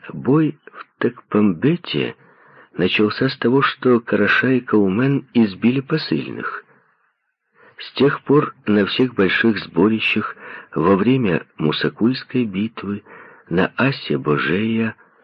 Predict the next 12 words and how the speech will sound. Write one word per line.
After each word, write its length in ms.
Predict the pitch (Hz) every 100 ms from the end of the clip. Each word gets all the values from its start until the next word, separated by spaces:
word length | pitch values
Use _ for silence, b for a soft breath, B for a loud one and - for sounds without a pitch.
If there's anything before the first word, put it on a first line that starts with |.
| b b b - -
сыновья 480 | 80 71 65 131
Каумена 680 | 151 151 151 135 139 143 139
и 20 |
Караши 580 | 131 123 110 101 - 123
привлекали 580 | 127 123 110 98 - 123
общее 420 | 104 113 - 117
внимание 640 | 113 101 80 76 104 110 110
и 40 |
всегда 420 | - - 71 82
вызывали 460 | 98 101 90 80 95
всевозможные 840 | - - 87 73 69 76 78 85 85
пересуды. 720 | 82 78 - - 62 -